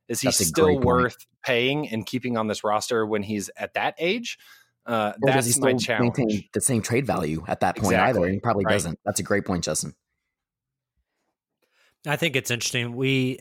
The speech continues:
Speaker 3: that report had come out a few weeks ago, uh, that seemed like it was just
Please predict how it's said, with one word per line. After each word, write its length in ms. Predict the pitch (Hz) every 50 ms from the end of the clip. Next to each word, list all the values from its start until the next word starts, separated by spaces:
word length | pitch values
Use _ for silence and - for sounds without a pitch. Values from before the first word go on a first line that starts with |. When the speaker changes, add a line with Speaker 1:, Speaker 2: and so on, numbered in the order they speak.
| - _ -
Speaker 3:
that 320 | 156 139 139 139 131 113
report 360 | 139 143 - - 202 226 202 151
had 200 | 151 143 123 -
come 220 | 143 147 135 120
out 320 | 113 113 113 117 - - _ _ _ _ _ -
a 80 | 131 127
few 240 | - - 147 131
weeks 300 | 113 113 113 107 - - -
ago, 460 | 113 92 107 104 101 101 98 98 95 _ - - - _ _ _ -
uh, 140 | 110 107 107
that 180 | 113 113 110
seemed 240 | - - 147 147 143
like 160 | 127 113 -
it 40 | 120
was 120 | 113 104 -
just 240 | 113 104 - -